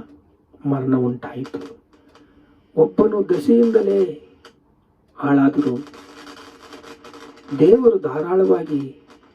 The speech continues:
ಅನುಗ್ರಹಿಸುವುದಕ್ಕೆ ಕೃಪಾದಾನವನ್ನು, ನೀತಿ ಎಂಬ ವರವನ್ನು ಹೊಂದಿದವರು ಯೇಸು ಕ್ರಿಸ್ತನೆಂಬ ಒಬ್ಬ ಪುರುಷನ ಮೂಲಕ ಜೀವಭರಿತವಾಗಿ ಹಾಳಾಗೋದು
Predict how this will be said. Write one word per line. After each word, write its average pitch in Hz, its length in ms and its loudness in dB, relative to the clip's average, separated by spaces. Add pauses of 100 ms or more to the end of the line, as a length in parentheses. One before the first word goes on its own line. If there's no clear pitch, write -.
(120)
ಅನುಗ್ರಹಿಸುವುದಕ್ಕೆ 147 760 0
ಕೃಪಾದಾನವನ್ನು, 143 1040 -4
ನೀತಿ 147 320 2
ಎಂಬ 131 200 2
ವರವನ್ನು 123 640 -2 (1500)
ಹೊಂದಿದವರು 123 760 2 (840)
ಯೇಸು - 300 2
ಕ್ರಿಸ್ತನೆಂಬ 185 540 0
ಒಬ್ಬ - 460 0
ಪುರುಷನ 165 400 -4
ಮೂಲಕ 135 380 -2 (1900)
ಜೀವಭರಿತವಾಗಿ 143 1000 0
ಹಾಳಾಗೋದು 123 760 -4